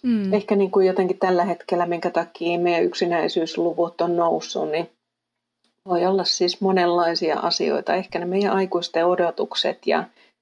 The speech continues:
Speaker 2: kaikki se, mitä median kautta saadaan niin kuin jotenkin niin kuin nähdä, että millainen sun kuuluisi olla. Niin sit se
Speaker 1: Aivan.
Speaker 2: välimatka siihen, että mitä itse oikeasti tuntee ja mitä ajattelee, että sun
Speaker 1: Mm.
Speaker 2: kuuluisi tuntea, niin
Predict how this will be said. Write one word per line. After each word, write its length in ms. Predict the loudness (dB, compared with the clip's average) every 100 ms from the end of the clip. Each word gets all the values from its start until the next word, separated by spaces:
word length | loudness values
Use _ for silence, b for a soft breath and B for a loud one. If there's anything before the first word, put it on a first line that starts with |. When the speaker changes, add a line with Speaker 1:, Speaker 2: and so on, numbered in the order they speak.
| _
Speaker 2:
kaikki 340 | -10 -10 -2 0
se, 120 | 2
mitä 260 | 2 0 2
median 400 | 2 2 0 0
kautta 340 | -2 -2 -4
saadaan 520 | 0 0 0 -2 -2
niin 180 | -4 -4
kuin 260 | -2 0 0
jotenkin 340 | 0 0 -2
niin 100 | -4
kuin 120 | -2 0
nähdä, 340 | -2 0 -2
että 160 | -2 -6
millainen 380 | -6 -4 -4
sun 160 | -4 -6
kuuluisi 680 | 0 0 2 2 0 0 -2
olla. 320 | -2 -2 -4 -6 _ _ _ -8
Niin 200 | -8 -8 _
sit 220 | -2 -2 0
se 80 |
Speaker 1:
Aivan. 140 | 2 2
Speaker 2:
välimatka 500 | 2 -2 -6 -4 -4
siihen, 460 | -2 -4 -4 -4
että 220 | -6 -6 -8
mitä 240 | -4 -2
itse 300 | -2 -2 -2
oikeasti 520 | 0 -2 -4 -6 -6 -4
tuntee 480 | -2 -4 -8 -4
ja 120 | -2 -2
mitä 280 | -2 0
ajattelee, 560 | 0 0 -2 -4 -2 -2
että 160 | -2 0
sun 120 | 2
Speaker 1:
Mm. 60 | 4
Speaker 2:
kuuluisi 520 | 4 4 2 -2 -4
tuntea, 540 | -6 -6 -10 -12 -12
niin 200 | -14 -20